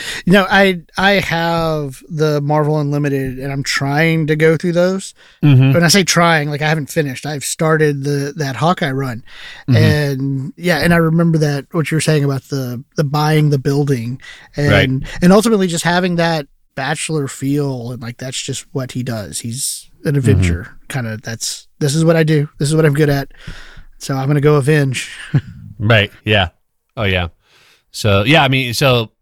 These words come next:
Speaker 2: it, what's funny is that there's a lot of inspiration from the comic run, but there's also a lot of stark differences in the series as well, too, that makes it its own, and it still works very well for how they did it. And that's why, again, that's why this has been one of my favorite shows because of that, so.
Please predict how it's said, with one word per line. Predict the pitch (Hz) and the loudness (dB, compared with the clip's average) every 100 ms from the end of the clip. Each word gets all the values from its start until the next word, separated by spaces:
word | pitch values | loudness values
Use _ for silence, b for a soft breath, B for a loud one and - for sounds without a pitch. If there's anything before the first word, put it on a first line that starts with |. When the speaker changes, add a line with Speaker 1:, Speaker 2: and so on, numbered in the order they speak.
| _ | _
Speaker 2:
it, | 139 | -8
what's | 127 135 - | -2 -2 0
funny | 156 156 | 2 2
is | 120 | 2
that | 117 110 - | 2 0 -2
there's | 117 110 | -4 -4
a | 104 | -2
lot | 113 120 | 0 0
of | 117 | 2
inspiration | 110 - 113 113 113 | 0 0 0 0 -2
from | 110 98 | -6 -6
the | |
comic | - 110 110 98 | -6 -4 -2 -2
run, | 104 | -2
but | 98 | -2
there's | 95 95 | -2 0
also | 104 101 110 98 | 0 0 0 -4
a | 101 | -4
lot | 98 101 92 | -2 -2 -2
of | |
stark | - 98 87 | -4 -6 -4
differences | 101 92 95 98 90 | -6 -4 -4 -4 -4
in | 90 | -4
the | 87 | -4
series | - 92 90 | -4 -4 -4
as | 82 | -4
well, | 90 85 | -4 -4
too, | - | -4
that | 90 87 | -4 -2
makes | 87 - | -4 -4
it | 85 | -10
its | - | -6
own, | 104 98 101 | 0 2 2
and | 107 | 0
it | 101 - | 0 -4
still | - 135 123 110 | -2 2 2 2
works | 101 113 107 95 - _ B B B B | 2 4 2 0 -8 _ B B B B
very | 101 120 120 107 | -2 2 4 4
well | 104 104 | 2 2
for | - 92 | 0 -2
how | 98 | -2
they | 87 | -4
did | 82 90 | -4 -4
it. | 85 | -4
And | 87 | -2
that's | 95 | -2
why, | 107 95 92 | 0 0 -2
again, | 87 95 98 90 | -6 -6 -4 -2
that's | 90 | -2
why | 104 90 | -2 -4
this | 92 - | -4 -6
has | 92 | -4
been | 92 | -2
one | 90 | -2
of | 87 | -2
my | 87 | -4
favorite | 92 85 | -6 -8
shows | - 87 80 | -6 -6 -8
because | 82 92 82 | -10 -10 -10
of | 80 | -12
that, | 82 82 | -12 -12
so. | - 92 87 | -12 -14 -16